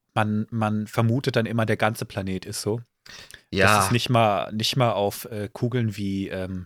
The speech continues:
Speaker 1: Tatooine der Fall.
Speaker 2: Mhm. Ja.
Speaker 1: Aber wir kriegen halt immer nur Bereiche mit. Und Trandosha ist eher bekannt dafür, dass es ein Dschungelplanet ist.
Speaker 2: Es ist ja generell ein Sci-Fi-Problem. Das,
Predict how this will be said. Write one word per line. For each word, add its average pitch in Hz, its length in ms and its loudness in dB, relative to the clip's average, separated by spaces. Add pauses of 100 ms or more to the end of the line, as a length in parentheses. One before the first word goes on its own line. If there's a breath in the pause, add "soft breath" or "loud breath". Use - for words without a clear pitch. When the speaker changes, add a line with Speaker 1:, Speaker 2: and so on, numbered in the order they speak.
(140)
Speaker 1:
Tatooine 104 420 -2
der 90 120 -4
Fall. 101 300 -6 (300)
Speaker 2:
Mhm. 104 420 0 (1200 loud breath)
Ja. 110 120 8
Speaker 1:
Aber 120 200 6
wir 127 100 4
kriegen 127 280 0
halt 127 120 4
immer 127 160 4
nur 117 100 4
Bereiche 107 400 0
mit. 98 280 -6
Und 101 360 -8
Trandosha 120 540 2
ist - 320 -4 (200)
eher 117 200 4
bekannt 110 360 -2
dafür, 110 280 -4
dass - 180 -6
es 117 100 -10
ein 98 120 -2
Dschungelplanet 92 640 -4
ist. - 180 -16 (140)
Speaker 2:
Es 123 160 -2
ist 139 100 -2
ja 123 80 6
generell 104 460 6
ein 104 80 2
Sci-Fi-Problem. 90 1000 2 (300)
Das, - 600 0